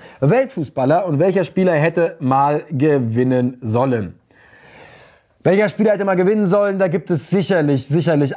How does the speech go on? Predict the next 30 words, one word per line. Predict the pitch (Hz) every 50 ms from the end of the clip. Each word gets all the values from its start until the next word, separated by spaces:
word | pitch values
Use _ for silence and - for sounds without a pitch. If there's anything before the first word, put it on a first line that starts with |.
| -
einige | - - 143 160 160 151 151 147 131 135 123
Spieler | 127 - 151 151 143 135 127
und | 120
ich | 117 110
glaube, | - 135 127 123 127
das | 120 107 123
ist | 127 117 -
da | 123 120 123
unfair, | 143 170 147 139 135 - - 143 131 123 123 120 143 151 151
ähm, | 127 123 123 135
einen | 123 120 120 123
großen | 117 127 127 135 123 127 120
Kandidaten | - 131 127 120 123 127 120 123
rauszuholen, | 120 117 135 156 170 151 - - 156 147 131 139 143 143 143 139 139 143 151 156
rauszuheben. | 143 147 147 - - - 143 127 131 135 131 131
Ich | 123 113
meine, | 123 120 120 120 123 -
alle | - 127 120
Bayern-Fans | 120 123 127 127 117 110 127 120 113 104
werden | 120 120 117 110
Franck | 110 - 123 123 110
Ribéry | 117 117 117 117 120 160 196 196
rufen | 170 185 180 151 - 160 151 139 - - _ _ _ _ _ _ _ _ _ _ - - - - _ - - - - - -
und | 110 104
haben | 107 117 127 143 135
da | 131 123
sicherlich | 120 135 135 143 135 127 -
auch | 151 127 123 104 - - - _ _ _ _ _ _ _ _ _ _ _ _ _ _ _ _ _
bedingt | - 135 107 170 196 196 - - 127
recht. | 135 165 175 180 - - - -